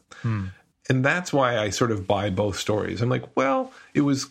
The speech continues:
Speaker 2: mostly a commitment problem. It was really hard for Ru-, to find a deal that Russia wouldn't, would be able to commit not to overpower Germany in future and, and assure s-, Germany of some stability."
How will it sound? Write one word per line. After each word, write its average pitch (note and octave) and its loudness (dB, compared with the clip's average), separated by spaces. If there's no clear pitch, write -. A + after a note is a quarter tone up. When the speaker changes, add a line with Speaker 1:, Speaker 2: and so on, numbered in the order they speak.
Speaker 2:
mostly F3 2
a - -8
commitment C#3+ 0
problem. C3 2
It - 0
was A#2 0
really E3 2
hard B2 0
for B2 0
Ru-, A2+ 0
to A2+ 0
find A2 0
a G#2+ 0
deal F#2+ 0
that G2 -2
Russia G2+ 0
wouldn't, F#2+ 0
would A2 -2
be G2+ 2
able F#2+ 0
to G2 -4
commit F#2+ 0
not F#2+ 0
to G2+ 0
overpower F#2 0
Germany F2+ -2
in E2+ -8
future F#2 -2
and, F2+ -8
and G2 0
assure F#2+ 0
s-, - -4
Germany F2+ -2
of - -10
some F2+ -2
stability." F2 -2